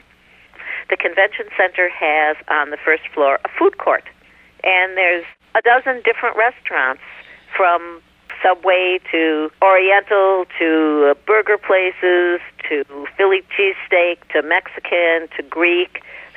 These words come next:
So there's gonna be a wide variety of food just off the first floor of the hotel in the convention center. The Hyatt has restaurants of its own.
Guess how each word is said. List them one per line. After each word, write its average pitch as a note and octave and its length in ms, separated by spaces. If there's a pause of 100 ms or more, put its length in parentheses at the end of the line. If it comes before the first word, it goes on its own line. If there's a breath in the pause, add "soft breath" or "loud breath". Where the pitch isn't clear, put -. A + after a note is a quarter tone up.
(120)
So E3 440
there's F#3 140
gonna E3+ 200
be D#3 140
a D3+ 100 (180)
wide A#3+ 380
variety F3 480
of D#3+ 80
food G3 340 (200)
just F#3+ 180
off F#3+ 240
the F#3+ 60
first G3+ 240
floor G3 220
of G3 60
the G3+ 60
hotel G#3 380
in G#3 80
the G#3 40
convention A3+ 600
center. B2+ 260 (640 loud breath)
The F3 80
Hyatt F3+ 340
has E3 420 (240)
restaurants E3+ 560 (420 loud breath)
of E3 160
its D#3+ 160
own. F3+ 400